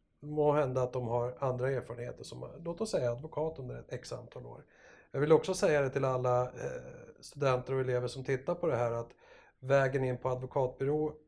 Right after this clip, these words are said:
byråer är inte så omöjlig bara för att ni inte har bästa betygen. Det är nonsens. Gör er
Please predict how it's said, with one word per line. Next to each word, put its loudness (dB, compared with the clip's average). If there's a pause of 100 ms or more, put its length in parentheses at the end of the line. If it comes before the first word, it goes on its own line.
(180)
byråer 2
är 0 (100)
inte -2 (180)
så -10
omöjlig -4
bara -2
för -8
att -14
ni -8
inte -10
har -8 (220)
bästa -8
betygen. -10 (460)
Det -2
är 2
nonsens. 2 (420)
Gör 6
er 2